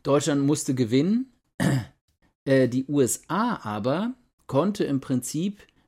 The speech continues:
wenn sie nicht hoch verliert, ähm, oder wenn Portugal nicht hoch gegen Ghana gewinnt,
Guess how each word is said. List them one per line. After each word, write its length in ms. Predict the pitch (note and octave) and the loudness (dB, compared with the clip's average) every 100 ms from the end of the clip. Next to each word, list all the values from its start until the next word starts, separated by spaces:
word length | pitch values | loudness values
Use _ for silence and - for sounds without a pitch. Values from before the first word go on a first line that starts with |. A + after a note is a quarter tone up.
| - | 0
wenn 200 | C3 B2+ | 2 4
sie 100 | B2+ | 4
nicht 400 | C3 - - _ _ - | 2 0 -12 _ _ 0
hoch 180 | C3+ E3+ | 0 0
verliert, 680 | - A2 G2+ B2+ A3 - - _ _ _ _ _ | -2 0 0 -2 -2 -6 -20 _ _ _ _ _
ähm, 420 | C#3 C#3 C3+ B2+ B2+ | 4 6 6 4 2
oder 240 | A#2+ A2+ | 0 2
wenn 180 | A2 G2+ | 0 0
Portugal 480 | C3+ D#3+ C#3+ A2 G2+ | -2 -4 -2 -4 -2
nicht 220 | G2+ - | -4 -2
hoch 160 | B2 | -4
gegen 240 | - G#2+ F#2+ | -2 -4 -2
Ghana 360 | A2+ D3 C3 | -2 -2 -2
gewinnt, 520 | F#2+ G2 G2+ F3 A3+ | -2 0 0 0 -2